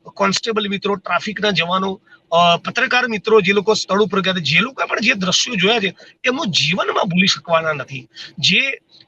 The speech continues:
જનેતાના હાથમાં પોતાના જવાન દીકરાની લાશના બદલે એના, અ, શરીરના બે ચાર અવયવો,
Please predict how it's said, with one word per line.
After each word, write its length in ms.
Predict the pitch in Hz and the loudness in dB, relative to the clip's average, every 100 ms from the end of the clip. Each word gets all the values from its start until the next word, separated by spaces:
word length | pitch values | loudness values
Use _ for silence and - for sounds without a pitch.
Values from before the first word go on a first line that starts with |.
| 143 | -6
જનેતાના 800 | 123 165 233 - 240 247 247 - _ _ - - | 0 2 2 0 -6 -4 -6 -8 _ _ -10 -2
હાથમાં 560 | 170 - 233 247 202 - _ _ _ | -2 -2 -2 -2 -2 -6 _ _ _
પોતાના 360 | 202 208 233 233 | -2 2 2 2
જવાન 480 | 135 147 202 233 | 0 2 2 2
દીકરાની 440 | 202 190 220 220 226 | -2 0 2 2 2
લાશના 440 | 147 - - 226 | 0 0 0 0
બદલે 260 | 208 185 226 | 2 2 0
એના, 120 | 233 | 0
અ, 320 | 220 - - | -6 -6 -4
શરીરના 480 | 160 180 185 233 233 | -2 -2 -4 -4 -2
બે 140 | 185 | -2
ચાર 180 | 175 226 | -4 -6
અવયવો, 760 | - 147 196 254 233 190 196 | -4 0 2 2 2 2 -2